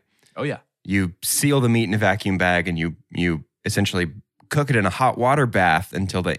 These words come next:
Speaker 2: inside of the meat's the exact temperature that you want it to be. Then you can take it out, finish it, sear it on the grill. Um, but the good thing about it is, like, when you seal the meat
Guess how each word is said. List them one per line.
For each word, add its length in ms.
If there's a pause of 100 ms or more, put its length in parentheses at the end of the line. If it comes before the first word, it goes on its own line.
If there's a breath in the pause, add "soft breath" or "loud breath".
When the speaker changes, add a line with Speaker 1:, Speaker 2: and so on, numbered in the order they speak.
(120)
Speaker 2:
inside 320
of 60
the 60
meat's 320
the 120
exact 360
temperature 360
that 160
you 40
want 120
it 40
to 60
be. 120
Then 100
you 80
can 60
take 140
it 60
out, 240 (600 loud breath)
finish 340
it, 140
sear 320
it 60
on 60
the 80
grill. 640 (160)
Um, 360
but 140
the 60
good 320
thing 440 (260)
about 420
it 240
is, 340
like, 160
when 140
you 80
seal 320
the 100
meat 600